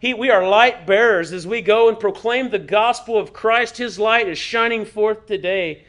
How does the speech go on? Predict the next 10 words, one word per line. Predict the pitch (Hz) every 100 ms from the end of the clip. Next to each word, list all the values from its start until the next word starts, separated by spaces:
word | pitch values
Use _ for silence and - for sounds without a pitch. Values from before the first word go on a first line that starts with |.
| _
through | - 196
his | 190 156
messengers. | 165 180 175 160 135 123 - - _ _ _
Amen? | 151 165 180 202 202 _ _ _ _ _ _ _ _ _ _ _ _ _ _ _ _ _ _ _ _ _
His | 190
light | 190 208 240
is | 220
still | - 220 220
going | 202 208 190
forth, | - 175 185 202 139